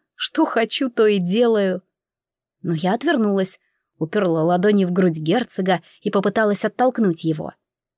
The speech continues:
«Почему?» снова спросила я.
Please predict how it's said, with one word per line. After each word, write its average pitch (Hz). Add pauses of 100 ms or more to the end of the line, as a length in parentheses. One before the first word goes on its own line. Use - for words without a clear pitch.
(800)
«Почему?» 302 (320)
снова 208
спросила 196
я. 175